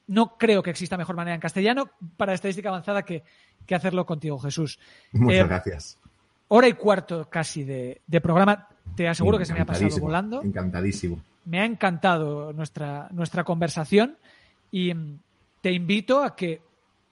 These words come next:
Speaker 1: en unas semanas, eh, te pases por aquí si te, si te vuelve a apetecer.
Speaker 2: Fantástico, sí, sí, me, me lo he pasado muy bien.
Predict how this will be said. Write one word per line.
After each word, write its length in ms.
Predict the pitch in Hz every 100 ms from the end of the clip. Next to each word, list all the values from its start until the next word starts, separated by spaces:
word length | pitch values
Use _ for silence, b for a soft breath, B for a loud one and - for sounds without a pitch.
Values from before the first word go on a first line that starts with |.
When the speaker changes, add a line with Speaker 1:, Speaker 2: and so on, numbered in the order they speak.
| -
Speaker 1:
en 300 | 170 156 151
unas 280 | 165 170 160
semanas, 880 | - - - 147 180 262 311 302 165
eh, 500 | 139 131 127 123 127 _ -
te 100 | 165
pases 280 | 170 151
por 100 | -
aquí 160 | 156 180
si 140 | 160
te, 360 | 160 156 151 156
si 120 | -
te 80 | 156
vuelve 220 | 151 156
a 20 | 147
apetecer. 420 | 160 165 277 - _
Speaker 2:
Fantástico, 880 | - 98 98 - 101 - 90 78 -
sí, 160 | -
sí, 240 | - 90 78
me, 180 | 85 87
me 160 | 87
lo 120 | 92
he 40 | 104
pasado 220 | 113 113
muy 100 | 101
bien. 380 | 117 156 175